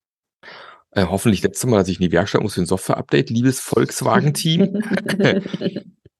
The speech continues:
Speaker 1: Und, ähm, die hatten vor einer Woche noch tatsächlich alle Plexiglasscheiben abgebaut, jetzt sind sie wieder da. Ähm, man merkt dann schon, dass in diversen Firmen die Ausfälle doch nicht so niedrig sind. Also wie,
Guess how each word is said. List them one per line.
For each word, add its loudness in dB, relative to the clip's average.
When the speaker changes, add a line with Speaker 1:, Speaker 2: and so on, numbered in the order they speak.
Speaker 1:
Und, 2
ähm, 4
die -2
hatten -2
vor 0
einer 0
Woche 0
noch -2
tatsächlich -2
alle 0
Plexiglasscheiben -2
abgebaut, 2
jetzt -2
sind -2
sie -4
wieder 4
da. 2
Ähm, 2
man 0
merkt -2
dann 0
schon, 0
dass -2
in -2
diversen 2
Firmen 2
die 2
Ausfälle 2
doch 0
nicht -4
so 0
niedrig -2
sind. -4
Also -2
wie, -4